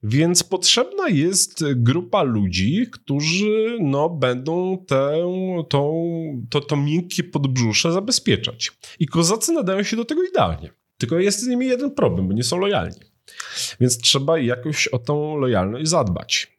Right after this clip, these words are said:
Tworzy się właśnie rejestr kozacki. Rejestr, czasem też nazywany rejestrem. To będą kozacy, którzy będą na, y, żołdzie korony. Korona im będzie płacić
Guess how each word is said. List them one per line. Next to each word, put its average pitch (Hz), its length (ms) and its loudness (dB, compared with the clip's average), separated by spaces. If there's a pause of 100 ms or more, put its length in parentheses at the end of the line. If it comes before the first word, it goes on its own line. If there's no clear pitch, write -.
(100)
Tworzy 185 400 0
się 160 520 0
właśnie 135 340 0
rejestr 135 420 2
kozacki. - 540 -2 (240)
Rejestr, 160 500 0
czasem 95 360 2
też 85 220 0
nazywany 87 380 -2
rejestrem. 104 640 0 (720)
To 226 140 2
będą 165 720 0
kozacy, 139 800 2 (120)
którzy 339 300 -2
będą 208 500 0
na, 156 480 0 (540)
y, - 20 -2
żołdzie 117 380 0
korony. - 460 -2 (220)
Korona 330 340 0
im 175 120 2
będzie 113 280 2
płacić - 800 0